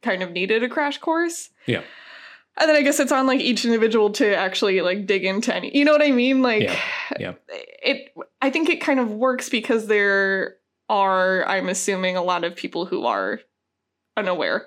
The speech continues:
Speaker 1: of
Speaker 2: Sure.
Speaker 1: the entire history there.
Speaker 2: Yeah. And I think it's for them, honestly, it feels like.
Speaker 1: Yeah. And that's how, honestly, some feedback I've heard is, like, folks who are more,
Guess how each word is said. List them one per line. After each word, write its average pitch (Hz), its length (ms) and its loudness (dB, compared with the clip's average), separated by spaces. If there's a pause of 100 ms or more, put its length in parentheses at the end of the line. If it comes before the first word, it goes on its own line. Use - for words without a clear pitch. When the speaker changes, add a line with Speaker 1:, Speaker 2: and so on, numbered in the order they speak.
(120)
Speaker 1:
of - 540 -8 (200)
Speaker 2:
Sure. 120 420 -4
Speaker 1:
the 208 240 -8
entire 190 340 -6
history 202 360 -10
there. 226 240 -8 (340)
Speaker 2:
Yeah. - 160 -2 (240)
And 151 100 2
I 147 80 2
think 160 200 0
it's 151 120 0
for 131 260 0
them, 101 340 0 (120)
honestly, 95 640 -10
it - 100 -12
feels - 180 -2
like. 311 120 4
Speaker 1:
Yeah. 214 400 2
And 269 160 -2
that's 339 180 2
how, 427 140 2 (140)
honestly, 330 320 0
some 311 180 0
feedback 240 360 0
I've 226 120 -4
heard 214 220 0
is, 214 120 0
like, 190 440 -2
folks 220 320 -4
who 240 100 0
are 214 120 2
more, 202 800 -2